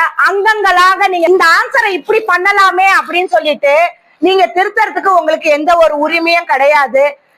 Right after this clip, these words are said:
ஏன்னா இந்த ஆர் எஸ் எஸ், பி ஜே பி உடைய அஜெண்டாவே என்னன்னா, அம்பேத்கருடைய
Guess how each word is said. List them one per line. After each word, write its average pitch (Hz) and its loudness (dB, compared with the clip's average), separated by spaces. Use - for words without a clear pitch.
ஏன்னா 311 0
இந்த 330 0
ஆர் 403 2
எஸ் 427 -4
எஸ், 440 -4
பி 330 2
ஜே 403 0
பி 381 -6
உடைய 330 0
அஜெண்டாவே 349 0
என்னன்னா, 302 -2
அம்பேத்கருடைய 392 0